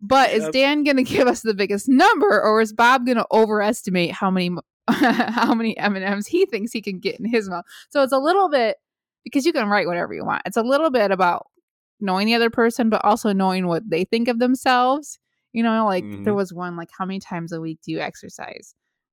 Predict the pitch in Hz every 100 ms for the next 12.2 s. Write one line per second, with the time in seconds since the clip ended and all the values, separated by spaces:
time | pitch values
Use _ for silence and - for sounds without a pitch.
0 | _ 185 185 160 - 185 180 - 165 170
1 | 170 160 160 - 62 - 185 185 185 180
2 | - 185 226 247 285 190 185 220 185 190
3 | 170 156 160 - 156 160 196 202 - -
4 | - 180 175 - 151 - 175 180 240 226
5 | 226 240 254 _ _ _ _ - 226 196
6 | 190 185 - 202 196 220 214 214 220 -
7 | 185 175 165 165 - - - 180 - 156
8 | - 135 113 - - - 262 - 254 226
9 | 240 262 269 311 285 302 208 269 220 -
10 | 302 226 247 233 220 220 208 226 220 -
11 | 226 190 175 - - - - 320 233 311
12 | 269